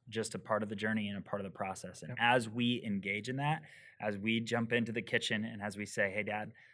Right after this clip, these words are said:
Speaker 1: I'd love to participate in making the waffles," um, man, what
Speaker 2: That's
Speaker 1: a
Speaker 2: right.
Speaker 1: joy that it is that they
Speaker 2: That's
Speaker 1: end
Speaker 2: right.
Speaker 1: up on the table
Speaker 2: That's right.
Speaker 1: and that we get to say, "God, thank you for letting us
Speaker 2: That's right.
Speaker 1: participate."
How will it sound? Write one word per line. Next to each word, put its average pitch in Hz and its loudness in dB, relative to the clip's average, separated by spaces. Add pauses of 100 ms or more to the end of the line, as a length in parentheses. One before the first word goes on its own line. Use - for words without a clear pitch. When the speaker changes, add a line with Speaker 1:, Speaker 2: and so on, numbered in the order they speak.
(120)
Speaker 1:
I'd 107 -4
love 107 0
to - 2
participate 107 0
in 107 2
making 104 0
the 101 0
waffles," 98 -4 (460)
um, 98 0
man, 107 2
what 107 4
Speaker 2:
That's 113 6
Speaker 1:
a - 6
Speaker 2:
right. 101 0
Speaker 1:
joy 113 6
that 104 2
it 101 -2
is 98 -6
that - -14
they 101 -2
Speaker 2:
That's 85 -6
Speaker 1:
end 104 0
Speaker 2:
right. - 4
Speaker 1:
up - 0
on 131 10
the 131 4
table 104 2 (120)
Speaker 2:
That's - -2
right. 104 2
Speaker 1:
and 107 2
that 95 2
we 107 -2
get 104 -2
to 110 -6
say, 95 0 (100)
"God, 101 4
thank 107 -4
you 98 -6
for - -12
letting 101 -4
us 90 -8 (160)
Speaker 2:
That's - -8
right. - -2
Speaker 1:
participate." - -8